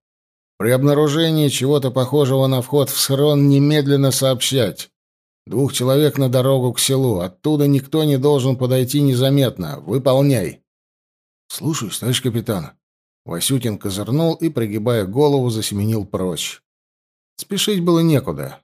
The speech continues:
Зеленые бугорки медленно окружали кладбище.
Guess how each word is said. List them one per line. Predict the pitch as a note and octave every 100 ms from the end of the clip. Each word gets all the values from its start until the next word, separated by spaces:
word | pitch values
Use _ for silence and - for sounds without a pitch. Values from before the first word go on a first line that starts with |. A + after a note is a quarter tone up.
| _
Зеленые | - C3 D3 E3 D#3 B2+
бугорки | A#2+ A#2 A#2 A2+ D#3
медленно | D3+ C3+ C#3+ C3 B2 A#2
окружали | G#2+ G#2+ G2 G#2+ G2+ G2
кладбище. | G#2 G2+ E2 D2 - - C2+